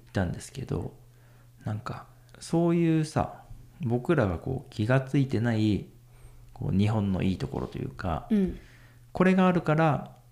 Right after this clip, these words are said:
Speaker 1: こう、日本に来ましたとか、
Speaker 2: うんうん。
Speaker 1: 日本にこれを目的で来ましたっていうのって、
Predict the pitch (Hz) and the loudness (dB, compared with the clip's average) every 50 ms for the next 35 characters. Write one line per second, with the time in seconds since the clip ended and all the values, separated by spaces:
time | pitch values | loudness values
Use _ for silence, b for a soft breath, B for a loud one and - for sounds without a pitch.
0 | - - - - - 92 92 95 95 101 90 82 78 - - 87 85 87 - - | -20 -20 -10 -4 -2 2 2 2 2 2 2 0 -2 -2 -2 -2 -2 -2 -4 -6
1 | - - - - - 90 90 87 - 147 - 214 208 180 190 190 190 175 196 190 | -10 -10 -10 -6 -4 -4 -4 -4 -4 -4 -2 0 0 0 0 0 0 -2 -2 -6
2 | - - - - - - - - 135 135 139 151 151 139 131 117 107 - - 135 | -12 -18 -20 -20 -20 -20 -4 2 4 4 6 6 4 4 2 0 0 0 2 4
3 | 131 131 127 127 127 123 127 - - 120 - 123 120 113 - - 113 110 110 110 | 4 4 4 2 2 0 0 -2 0 0 0 0 -2 -2 -2 0 0 0 0 -2
4 | - - 90 87 - - - - - 87 87 90 80 - - - - 98 92 - | -2 -4 -6 -6 -8 -10 -8 -6 -4 -4 -4 -4 -6 -8 -10 -4 -2 -2 -2 -2
5 | - - | -4 -8